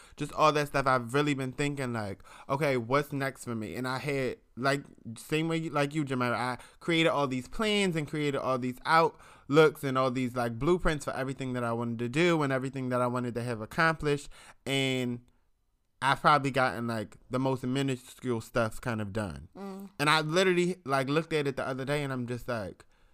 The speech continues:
Speaker 1: "What am I doing?" You know what I mean? Like, what, basically, what is my issue? Like, what's my own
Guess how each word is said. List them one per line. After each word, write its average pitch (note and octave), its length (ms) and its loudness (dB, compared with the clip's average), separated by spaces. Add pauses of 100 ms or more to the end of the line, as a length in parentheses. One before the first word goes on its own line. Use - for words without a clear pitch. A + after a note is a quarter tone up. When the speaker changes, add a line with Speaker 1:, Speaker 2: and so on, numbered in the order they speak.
(640)
Speaker 1:
"What D3 220 0
am F3 120 0
I C#3+ 100 0
doing?" A#2 580 0
You B2+ 140 -2
know D3 100 2
what C#3+ 100 2
I C#3+ 40 -2
mean? C#3+ 220 -2
Like, A#2+ 160 -2
what, B2 480 2
basically, C3 680 2
what C3+ 420 2
is D3+ 240 -4
my B2+ 200 -4
issue? A#2+ 460 -2
Like, A2+ 160 -4
what's D3 300 0
my C#3 280 2
own B2+ 260 -4